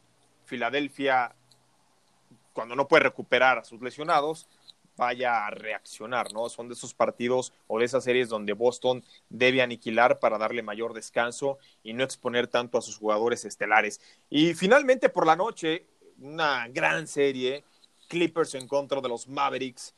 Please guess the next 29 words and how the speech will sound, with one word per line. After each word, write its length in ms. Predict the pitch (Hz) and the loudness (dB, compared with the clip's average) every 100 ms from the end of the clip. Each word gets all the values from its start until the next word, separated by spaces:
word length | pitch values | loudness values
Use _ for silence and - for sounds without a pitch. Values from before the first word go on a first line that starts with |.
| _ _ | _ _
eh, 480 | - 110 107 104 104 | -12 -10 -8 -10 -10
está 240 | 117 - 151 | -10 4 4
igualada 480 | 127 123 131 127 123 | 6 6 6 6 2
uno 260 | 135 131 | 0 -6
por 140 | 120 120 | -4 -4
uno, 360 | 139 135 131 - _ _ _ - | -4 -4 -4 -6 _ _ _ -12
recordándoles 640 | 120 131 131 135 131 - | -6 -2 0 0 -4 -6
que 100 | 117 | -8
Los 140 | 113 | -6
Ángeles 340 | 131 127 123 110 | -8 -6 -8 -6
ganó 180 | 113 | -6
el 80 | 127 | -6
primero 300 | 123 117 117 | -6 -4 -2
ciento 360 | 113 131 123 123 | -2 -4 -4 -4
dieciocho 420 | 113 - 123 - | -4 -4 -6 -6
a 20 | |
ciento 360 | - 120 117 113 | -6 -6 -2 -2
diez 440 | 117 127 135 - - | 2 4 2 -2 -12
y 180 | 113 110 | -10 4
Dallas 440 | 123 254 247 151 | 6 8 6 4
se 120 | 120 | 0
llevó 260 | 104 101 104 | -4 -4 -4
el 60 | |
segundo, 420 | 101 107 156 202 175 | -6 -6 -6 -4 -4
ciento 320 | 151 139 139 | -6 -6 -4
veintisiete 540 | 123 110 113 131 - | -4 -6 -8 -4 -2
a 40 | 113 | -2
ciento 280 | 123 113 | -4 -8
catorce. 480 | 110 110 131 131 151 | -6 -2 0 2 0